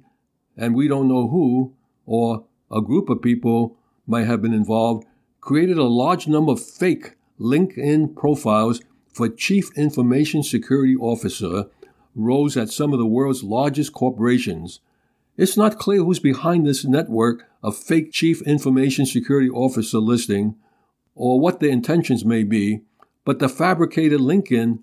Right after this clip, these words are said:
identities are confusing search engines' results for those positions at major companies.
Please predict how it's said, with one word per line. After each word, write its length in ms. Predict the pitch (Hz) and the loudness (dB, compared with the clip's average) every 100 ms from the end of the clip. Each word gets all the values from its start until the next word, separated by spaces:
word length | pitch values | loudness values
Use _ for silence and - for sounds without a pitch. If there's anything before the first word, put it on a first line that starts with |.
| - | -4
identities 640 | 113 110 160 143 120 117 | -2 0 0 2 0 0
are 80 | 113 | -4
confusing 640 | 113 110 - 190 175 120 | -4 -6 -2 0 2 0
search 340 | 110 - 170 170 | -2 0 -2 -2
engines' 480 | 113 110 104 117 113 | 0 0 2 0 0
results 500 | 98 104 113 123 - _ _ _ _ | -2 0 -2 -2 -8 _ _ _ _
for 140 | 123 | -2
those 300 | 113 151 165 | 2 2 2
positions 640 | 123 107 151 165 110 110 | 0 2 2 2 2 0
at 240 | - 113 104 | 0 -4 -2
major 320 | 120 131 131 | 0 2 0
companies. 720 | 127 127 120 95 78 80 - | 0 0 0 -4 -6 -14 -20